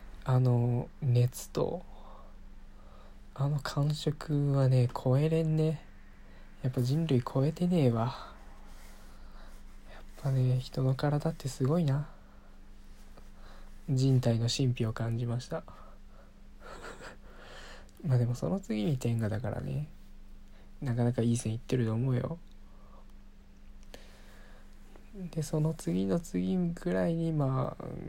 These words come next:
ゴムしてね、やるんだけど、よく零点何ミリメートルって言うじゃん。あの壁がね、すごい感じる。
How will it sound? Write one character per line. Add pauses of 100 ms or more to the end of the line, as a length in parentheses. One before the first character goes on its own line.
(160)
ゴ
ム
し
て
ね、
や
る
ん
だ
け
ど、 (800)
よ
く
零
点
何
ミ
リ
メ
ー
ト
ル
っ
て
言
う
じ
ゃ
ん。 (1200)
あ
の
壁
が
ね、
す
ご
い
感
じ
る。